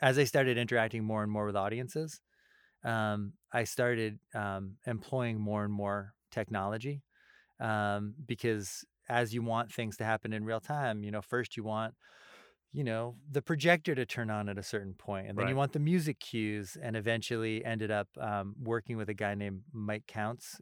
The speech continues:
Speaker 1: who's this incredible immersive theater director, um, making a show in Vegas,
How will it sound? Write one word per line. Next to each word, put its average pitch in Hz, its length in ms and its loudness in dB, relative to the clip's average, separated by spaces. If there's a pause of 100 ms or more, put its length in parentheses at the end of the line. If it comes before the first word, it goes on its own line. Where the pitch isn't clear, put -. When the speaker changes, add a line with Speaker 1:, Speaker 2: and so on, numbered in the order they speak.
Speaker 1:
who's 110 160 -6
this 104 180 -6
incredible 107 540 -2
immersive 101 640 -4 (160)
theater 123 240 0
director, 120 500 0 (300)
um, 107 300 0
making 113 180 -2
a 101 60 -2
show 104 560 0
in 104 160 -8
Vegas, 120 580 -2